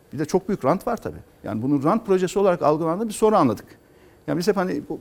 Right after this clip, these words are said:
İstanbul'u nasıl koruruz falan oradan başladı proje. Şimdi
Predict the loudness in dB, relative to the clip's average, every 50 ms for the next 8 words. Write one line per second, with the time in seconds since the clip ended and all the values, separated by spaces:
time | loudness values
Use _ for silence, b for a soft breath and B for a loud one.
0 | -12 -12 -12 -6 -2 0 2 2 2 2 2 2 2 0 0 -2 0 2 2 2
1 | 0 -2 0 0 2 2 4 2 4 4 4 4 4 2 2 0 -4 -6 -6 -8
2 | -12 -14 -14 -16 -20 -20 b b b b b b b b b b b -4 -2 0
3 | 2 2 0 0